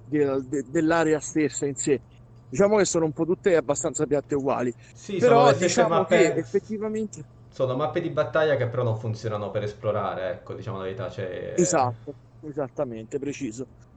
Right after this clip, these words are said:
Speaker 1: Diciamo che ho comunque apprezzato queste fasi perché concettualmente m'hanno dato la sensazione di servire effettivamente a qualcosa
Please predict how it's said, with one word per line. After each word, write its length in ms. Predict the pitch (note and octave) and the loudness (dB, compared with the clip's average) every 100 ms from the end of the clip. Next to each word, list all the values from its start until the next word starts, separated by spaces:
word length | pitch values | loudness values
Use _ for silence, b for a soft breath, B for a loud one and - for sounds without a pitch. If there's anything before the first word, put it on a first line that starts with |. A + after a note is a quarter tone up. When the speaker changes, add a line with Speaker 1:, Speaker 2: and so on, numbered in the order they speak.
| - - - - - | -20 -20 -20 -20 -14
Speaker 1:
Diciamo 480 | D3+ D3 A#3+ B3 G3 | -8 -2 0 0 2
che 280 | A3 G3 - | 4 4 2
ho 160 | E3+ | -2
comunque 380 | D#3+ A3+ C4+ B3+ | -2 -4 0 0
apprezzato 480 | - F3+ - G3 E3 | 0 -2 0 2 2
queste 300 | D#3 D3+ F#3+ | 0 0 2
fasi 340 | G3 G#3 F#3+ | 4 2 2
perché 260 | D#3+ - E3 | -4 -4 -6
concettualmente 1300 | F3 E3+ F#3+ - G#3 G3 F3+ E3+ D#3+ - E3+ E3+ E3 | -4 -4 -4 0 0 0 -2 -2 -4 2 2 4 0
m'hanno 400 | E3 E3+ E3+ F3 | -2 -2 0 0
dato 340 | F#3 D#3+ D3 D3+ | 2 2 0 -2
la 120 | C#3+ | -4
sensazione 580 | F3+ D#3 F#3 - F3 D3 | -6 -10 -10 -6 -4 -4
di 100 | D3+ | -2
servire 560 | F3 D#3 D#3 D#3 D3+ | -2 -2 -2 0 2
effettivamente 760 | D3+ D#3 - D#3 D3 C#3 C#3+ B2+ B - - - - - | 0 -2 -2 -2 -4 -4 -2 -2 B -20 -20 -20 -20 -8
a 140 | E3 E3 | -4 0
qualcosa 640 | F3+ C#3+ D3 B2+ A#2 C3+ | 0 0 2 2 2 -6